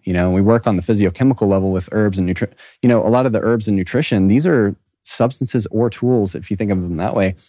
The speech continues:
that you digest that signal the body to do different things, right? So, um, you need proper voltage. You need,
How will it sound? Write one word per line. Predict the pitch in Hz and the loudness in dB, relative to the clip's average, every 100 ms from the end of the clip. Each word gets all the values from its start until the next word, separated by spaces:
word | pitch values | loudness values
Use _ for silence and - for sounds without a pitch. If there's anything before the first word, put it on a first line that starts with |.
| _ _ | _ _
that | 104 98 - - | 0 0 -2 -4
you | 107 107 104 | 2 2 2
digest | - 92 87 113 117 - | 0 -2 0 0 0 -2
that | 92 80 _ _ | -4 -4 _ _
signal | - - 135 120 104 | -12 -4 -2 0 0
the | |
body | 95 92 90 90 | 0 0 0 0
to | 87 | -2
do | 85 90 | -4 -6
different | 90 - - | -6 -10 -10
things, | 113 - - | -8 -10 -12
right? | - 87 - _ _ _ | -6 -6 -6 _ _ _
So, | - 95 90 85 | -2 2 2 0
um, | 95 92 87 80 - | 0 0 0 -2 -4
you | 107 | 2
need | 101 113 95 | 4 4 2
proper | - 104 104 | 0 -2 0
voltage. | 92 101 92 98 90 | 0 0 0 -2 -2
You | 92 | -2
need, | 92 | -2